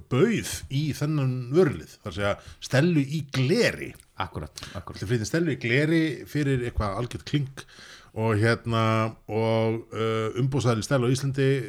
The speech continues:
Speaker 1: fór í samstarf við Stellu úti, uh, og hérna, og þeir fengu einhverja, einhvern gáum gefins og, og seldan fyrir klink, þannig að þess að þeir þurftu að breyta verðunum og þurftu að breyta verðunum í mánuð.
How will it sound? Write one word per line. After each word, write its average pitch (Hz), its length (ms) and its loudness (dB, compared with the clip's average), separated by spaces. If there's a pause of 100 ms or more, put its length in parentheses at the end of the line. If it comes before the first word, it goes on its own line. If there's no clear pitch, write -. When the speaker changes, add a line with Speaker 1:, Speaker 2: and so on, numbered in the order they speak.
(300)
Speaker 1:
fór 120 200 -4
í - 60 -8
samstarf 135 380 0
við 135 100 2
Stellu 139 300 0
úti, 143 300 2 (640)
uh, 113 420 0 (100)
og 113 260 0
hérna, 117 500 -2 (600)
og 101 160 -8
þeir 113 140 2
fengu 135 260 2
einhverja, 113 360 2
einhvern 110 200 -4
gáum 117 340 2
gefins 98 480 2
og, 98 280 -4
og 92 80 -10
seldan 117 420 -2
fyrir 104 240 -2
klink, 107 320 -4
þannig 90 220 -6
að 85 280 -8 (180)
þess 113 200 -2
að 110 80 -2
þeir 143 100 6
þurftu 127 140 6
að - 60 2
breyta 143 220 4
verðunum 139 280 6
og 110 100 2
þurftu 110 120 -4
að - 60 -6
breyta 131 220 0
verðunum 131 320 -2
í 127 200 -4
mánuð. 127 680 -2